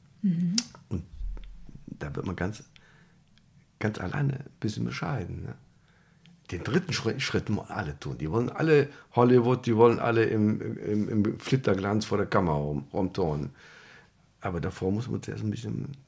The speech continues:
Speaker 1: die Basis legen, ne?
Speaker 2: Ein bisschen was sich drauf schaffen.
Speaker 1: Ja.
Speaker 2: An Know-how.
Speaker 1: Ja. Insofern würde ich von dieser Denke her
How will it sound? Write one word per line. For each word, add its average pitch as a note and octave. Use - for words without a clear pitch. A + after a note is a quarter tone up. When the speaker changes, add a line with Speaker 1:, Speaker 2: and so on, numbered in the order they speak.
Speaker 1:
die G2
Basis A#2+
legen, -
ne? -
Speaker 2:
Ein G#3
bisschen G#3+
was F#3
sich A3
drauf F#3+
schaffen. -
Speaker 1:
Ja. F#2
Speaker 2:
An G#3+
Know-how. F3+
Speaker 1:
Ja. G2+
Insofern G2+
würde G#2
ich -
von E2+
dieser D#2
Denke F2+
her -